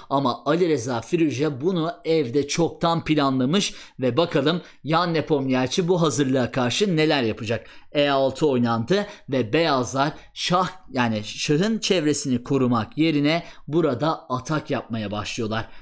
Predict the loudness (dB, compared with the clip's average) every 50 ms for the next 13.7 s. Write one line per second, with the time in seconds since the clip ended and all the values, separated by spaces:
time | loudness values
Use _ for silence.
0 | -16 -12 -6 -2 0 0 2 2 2 2 2 2 2 0 0 0 2 0 0 -2
1 | -2 -2 -2 -4 -6 -4 -2 0 0 0 -2 -6 -12 -10 -6 -4 -4 -2 -2 0
2 | 0 0 0 2 2 0 0 0 0 0 0 0 0 0 0 0 0 0 0 0
3 | 0 -2 -2 0 0 2 0 0 0 0 0 0 2 2 0 0 0 0 0 -2
4 | -4 -8 -18 -14 -6 -4 -4 -2 0 0 0 2 2 2 0 0 0 0 0 2
5 | 2 2 2 0 0 0 0 0 2 2 2 2 2 2 0 0 0 0 -2 -2
6 | 0 0 0 0 0 -2 -2 -2 -2 -2 -2 -4 -4 -4 -4 -4 -4 -2 0 2
7 | 2 2 2 2 2 0 0 -2 -6 -12 -18 -20 -14 -4 0 0 0 0 0 -2
8 | -2 0 0 0 0 0 0 0 0 0 -2 -2 -2 -2 -2 -2 -2 -2 0 0
9 | 2 2 2 2 2 0 -2 -2 0 0 0 0 -2 -2 -2 -2 0 0 0 -2
10 | -6 -12 -18 -12 -8 -4 -2 -2 -2 -2 -2 -4 -4 -4 -4 -4 -6 -6 -4 -4
11 | -2 -2 -2 -2 0 0 0 0 0 2 2 2 2 0 -2 -4 -8 -6 -4 0
12 | 0 0 2 2 0 0 0 2 0 0 2 0 0 0 0 0 2 2 2 2
13 | 2 0 0 0 0 -2 -4 -4 -2 0 0 0 0